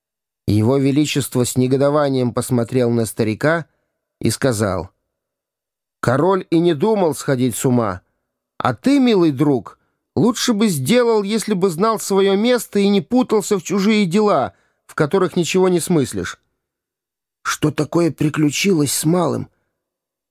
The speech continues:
О чём это он толкует?" — спросил Андрюс,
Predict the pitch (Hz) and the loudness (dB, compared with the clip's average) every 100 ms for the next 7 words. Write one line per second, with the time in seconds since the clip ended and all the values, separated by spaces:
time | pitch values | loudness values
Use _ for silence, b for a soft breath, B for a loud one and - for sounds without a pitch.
0 | _ - 143 - 208 202 185 180 185 170 | _ -4 -4 0 0 0 0 0 0 0
1 | 190 180 - 220 170 107 - _ _ _ | -2 -2 0 0 2 -2 -12 _ _ _
2 | _ _ - - 110 117 - 123 - 135 | _ _ -12 -4 -2 0 0 -2 0 0
3 | 156 143 135 - | 0 0 0 -4